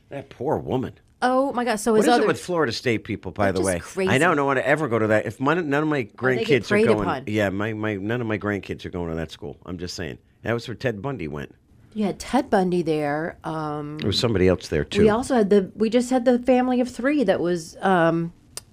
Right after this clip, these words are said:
Speaker 2: it's an unsolved Tallahassee case, co-, uh, cold case from fifty years ago.
Speaker 1: Right.
Speaker 2: Were murdered. So, and what's going on up there?
Speaker 1: Stay away from Tallahassee.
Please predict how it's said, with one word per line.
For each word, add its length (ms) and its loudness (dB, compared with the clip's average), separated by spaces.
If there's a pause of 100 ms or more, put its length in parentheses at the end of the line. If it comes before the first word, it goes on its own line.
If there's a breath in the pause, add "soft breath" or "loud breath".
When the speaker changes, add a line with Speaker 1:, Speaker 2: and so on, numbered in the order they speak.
(320)
Speaker 2:
it's 160 4
an 100 6
unsolved 720 2
Tallahassee 640 4
case, 480 0 (200 loud breath)
co-, 120 2
uh, 320 2 (160)
cold 240 0
case 300 -4
from 180 -2
fifty 260 -4
years 240 -2
ago. 240 0
Speaker 1:
Right. 400 -2 (200)
Speaker 2:
Were 160 2
murdered. 420 2
So, 400 0 (100)
and 120 -6
what's 180 -6
going 240 -4
on 160 -4
up 140 -4
there? 160 -4
Speaker 1:
Stay 220 -4
away 180 -2
from 160 -16
Tallahassee. 640 -4